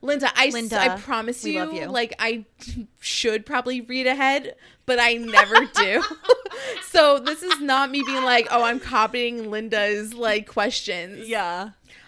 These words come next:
Speaker 2: It was literally in my notes. "Where's Bodhi?"
Speaker 1: Where is Bodhi? Um,
Speaker 2: Yeah.
Speaker 1: so she does have certain assets. Pacey, look away from the teacher. Don't let A-, Andy catch you say that.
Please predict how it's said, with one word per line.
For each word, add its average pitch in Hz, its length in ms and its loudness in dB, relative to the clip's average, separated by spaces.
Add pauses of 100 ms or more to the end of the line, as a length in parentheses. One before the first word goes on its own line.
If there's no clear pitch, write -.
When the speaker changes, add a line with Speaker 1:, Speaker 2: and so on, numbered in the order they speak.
(380)
Speaker 2:
It 302 100 -10
was 359 140 -4
literally 349 340 -2
in 240 60 -6
my 214 140 -6
notes. 269 280 -4
"Where's 226 200 -4
Bodhi?" 226 100 -4 (120)
Speaker 1:
Where - 0 -
is 214 340 -2
Bodhi? 190 400 -6 (380)
Um, 220 520 0
Speaker 2:
Yeah. 180 240 -8 (1040)
Speaker 1:
so 240 500 0
she 294 200 -4
does 247 240 -2
have 339 140 -6
certain 262 320 0
assets. 202 800 -6
Pacey, 262 460 -4
look 240 220 -4
away 220 320 2
from 240 180 -12
the 285 80 -6
teacher. 208 400 -6
Don't 214 280 -6
let 262 200 -6
A-, 196 300 -4
Andy 214 280 -6
catch 196 360 -6
you 254 80 -8
say 165 320 -10
that. 175 280 -2